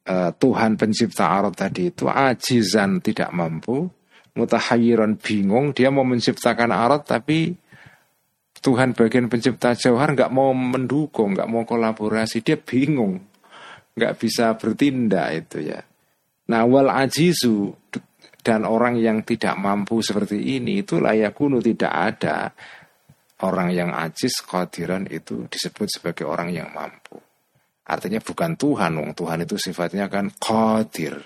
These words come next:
mampu. Lah ini nggak mampu, jadi nggak bisa disebut sebagai Tuhan. Kesimpulannya nggak mungkin Tuhan itu dua, gitulah. Wa kadza, dan sebagaimana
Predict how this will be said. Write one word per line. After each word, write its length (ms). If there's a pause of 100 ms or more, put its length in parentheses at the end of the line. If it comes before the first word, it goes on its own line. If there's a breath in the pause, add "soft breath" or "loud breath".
(240)
mampu. 640
Lah 160
ini 160
nggak 240
mampu, 480
jadi 180
nggak 380
bisa 240
disebut 320
sebagai 400
Tuhan. 240 (240 loud breath)
Kesimpulannya 640
nggak 180
mungkin 300
Tuhan 240
itu 160
dua, 560 (400)
gitulah. 400 (1400 loud breath)
Wa 240
kadza, 240
dan 160
sebagaimana 960